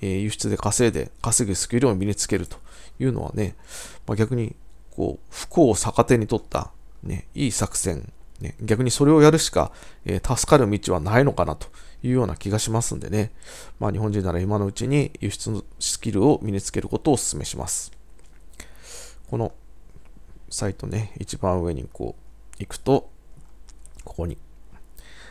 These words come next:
無料Amazon輸出メールセミナーというのがあります。こちらにメールアドレスとお名前を記入して登録するボタンを押してください。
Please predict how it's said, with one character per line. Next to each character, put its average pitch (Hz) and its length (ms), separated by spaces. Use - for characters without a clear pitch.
無 104 100
料 104 220
Amazon 104 240
輸 104 60
出 - 160
メ 95 140
ー - 20
ル 113 60
セ 120 120
ミ 113 120
ナ 104 100
ー - 20
と - 120
い 92 40
う 95 60
の 90 80
が 80 80
あ - 20
り 64 60
ま 57 180
す。 - 240
こ - 80
ち - 120
ら 95 80
に 92 100
メ 98 180
ー - 20
ル 107 120
ア 104 80
ド 104 100
レ 101 100
ス - 120
と 92 100
お 92 60
名 98 160
前 104 140
を 98 100
記 104 160
入 98 100
し - 80
て - 80
登 107 200
録 - 180
す 104 80
る 104 60
ボ 107 100
タ - 120
ン 131 40
を 117 40
押 - 80
し - 40
て - 80
く - 80
だ - 80
さ - 100
い。 - 60